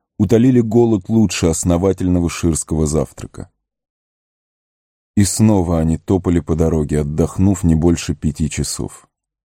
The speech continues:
Глорфиндейл по-прежнему торопил их и за весь день позволил лишь две короткие остановки.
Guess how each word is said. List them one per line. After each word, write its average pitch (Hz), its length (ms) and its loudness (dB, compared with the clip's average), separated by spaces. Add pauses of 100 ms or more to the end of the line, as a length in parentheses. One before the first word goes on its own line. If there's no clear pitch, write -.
(140)
Глорфиндейл 101 880 2
по-прежнему 98 680 2
торопил 95 540 0
их 76 140 -6
и - 20 0
за 80 140 0
весь 82 240 0
день 92 200 4
позволил 87 600 0
лишь 85 220 2
две 90 220 0
короткие 87 520 -2
остановки. 78 680 -4